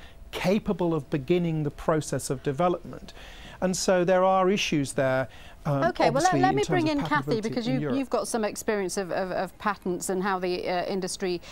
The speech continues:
Speaker 2: expands. Uh, you know, is this regenerative medicine, i-, is it within reach of, uh, all patients, poor as well as rich? I mean, uh, who foots the bill for the,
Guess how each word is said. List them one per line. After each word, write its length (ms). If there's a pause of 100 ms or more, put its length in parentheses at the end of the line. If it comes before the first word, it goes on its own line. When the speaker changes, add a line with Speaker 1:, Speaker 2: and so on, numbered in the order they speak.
(200)
Speaker 2:
expands. 720 (180)
Uh, 60
you 180
know, 120
is 180
this 320 (480)
regenerative 1120 (600)
medicine, 760 (120)
i-, 180 (180)
is 160
it 220
within 420
reach 520
of, 480
uh, 560 (460)
all 300
patients, 680 (640)
poor 340
as 140
well 160
as 140
rich? 400
I 40
mean, 180
uh, 160
who 180
foots 280
the 100
bill 280
for 180
the, 140